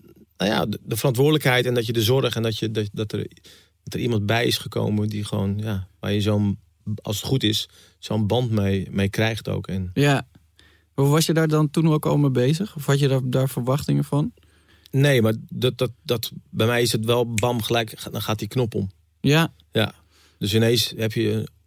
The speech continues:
Speaker 1: een groot stuk verantwoordelijkheid erbij. En
Speaker 2: Ja, nee, dat sowieso. Nee, maar het is toch, het is nog best wel een weg van,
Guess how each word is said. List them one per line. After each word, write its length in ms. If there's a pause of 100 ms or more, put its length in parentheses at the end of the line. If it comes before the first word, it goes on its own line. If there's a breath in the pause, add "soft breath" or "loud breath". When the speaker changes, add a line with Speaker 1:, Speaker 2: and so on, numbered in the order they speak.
(120)
Speaker 1:
een 100
groot 260
stuk 300
verantwoordelijkheid 640
erbij. 380
En 400
Speaker 2:
Ja, 300
nee, 180
dat 200
sowieso. 540 (460 loud breath)
Nee, 160
maar 120
het 80
is 100
toch, 140
het 220
is 80
nog 140
best 140
wel 260
een 120
weg 280
van, 420